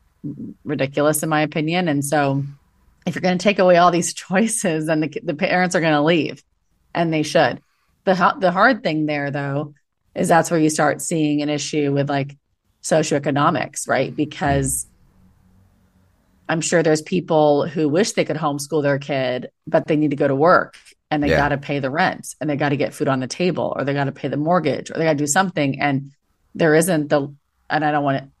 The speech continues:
Speaker 1: I wanna be careful how I say this, but there isn't that maybe luxury or option for a parent to be a home, to be homeschooling, you know, especially if, like, you're in a single parent household. Although maybe now,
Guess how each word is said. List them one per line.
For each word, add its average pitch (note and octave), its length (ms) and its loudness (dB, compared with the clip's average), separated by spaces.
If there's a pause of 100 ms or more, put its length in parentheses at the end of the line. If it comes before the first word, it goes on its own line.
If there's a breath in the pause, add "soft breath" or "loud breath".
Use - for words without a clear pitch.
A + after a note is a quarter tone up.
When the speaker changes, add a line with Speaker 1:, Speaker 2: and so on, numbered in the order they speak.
(340)
Speaker 1:
I - 40 -10
wanna C#3+ 100 -6
be C#3+ 100 -6
careful C#3+ 300 -2
how C#3 160 2
I C#3 80 2
say D3 240 0
this, C3+ 300 2
but C#3+ 240 0 (400)
there D#3+ 180 4
isn't D#3 340 2
that - 280 -2
maybe D3+ 220 -2
luxury D3+ 460 2
or - 160 0
option D#3 460 0
for C#3+ 180 -4
a C#3 60 -2
parent C#3 420 -6
to D3 180 -8
be C#3 180 -2
a C3 60 2
home, C#3 280 -4
to D#3 100 -4
be C#3+ 140 0
homeschooling, C3+ 920 -4
you C#3 140 -4
know, C3 220 2
especially D3+ 380 -2
if, D3 80 -2
like, C#3+ 140 -2
you're D3 120 -2
in C3+ 80 -4
a C3 40 -6
single C3+ 320 -4
parent C3 360 -6
household. C#3+ 640 0 (800 soft breath)
Although E3 280 4
maybe D#3 320 0
now, D3+ 240 0